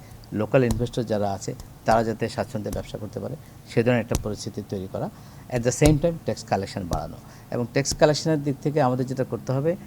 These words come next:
আমরা কমপ্লায়েন্সটাকে নিয়ে আসব।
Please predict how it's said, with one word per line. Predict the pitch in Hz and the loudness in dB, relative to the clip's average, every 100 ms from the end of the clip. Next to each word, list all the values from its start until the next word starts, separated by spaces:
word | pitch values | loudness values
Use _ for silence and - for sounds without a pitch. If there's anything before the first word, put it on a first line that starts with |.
| - - | -14 -8
আমরা | 110 104 123 175 196 - - - | -2 2 4 4 2 -8 -10 0
কমপ্লায়েন্সটাকে | 104 101 139 127 - 98 - | 0 8 8 8 4 -4 -4
নিয়ে | 85 85 | -4 -4
আসব। | 82 104 156 | -6 -6 -6